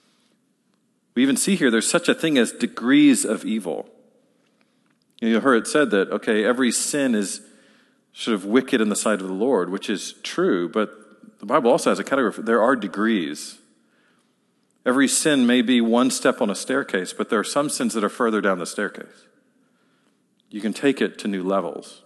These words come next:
Ahab does. He's gonna found new degrees of evil, beginning there with Ahab scorning the law of the Lord.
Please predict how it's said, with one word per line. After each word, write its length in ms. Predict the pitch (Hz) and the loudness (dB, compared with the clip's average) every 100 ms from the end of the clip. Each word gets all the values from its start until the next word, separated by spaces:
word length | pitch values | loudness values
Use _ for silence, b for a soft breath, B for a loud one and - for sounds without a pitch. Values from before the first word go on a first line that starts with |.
| _ _ _ _ _ _ _ _ _ _ - | _ _ _ _ _ _ _ _ _ _ -10
Ahab 300 | 101 101 82 | -6 -4 -2
does. 400 | 95 87 80 - _ _ _ _ _ _ _ _ _ _ _ _ _ _ _ - | -2 -4 -6 -14 _ _ _ _ _ _ _ _ _ _ _ _ _ _ _ -12
He's 120 | 98 | -6
gonna 140 | 101 | -4
found 340 | 95 101 98 101 | -2 -2 0 0
new 220 | 107 107 | 2 2
degrees 760 | 101 101 104 98 95 - - - b b b b b - | -2 -2 -2 0 -2 -6 -12 -18 b b b b b -12
of 180 | 92 | -4
evil, 280 | 101 98 92 | -2 0 -2
beginning 380 | 90 113 123 107 | -2 2 4 4
there 220 | 117 117 | 6 6
with 220 | 113 107 - | 6 2 2
Ahab 400 | 123 120 117 101 | 2 4 4 2
scorning 840 | - - - 135 135 127 107 104 101 B B B - | -2 -4 -2 0 4 4 2 0 -4 B B B -2
the 100 | 110 | 0
law 420 | 107 107 104 104 | 4 6 6 6
of 160 | 104 90 | 2 -2
the 80 | 98 | -2
Lord. 460 | 107 104 90 92 | 0 0 -2 -8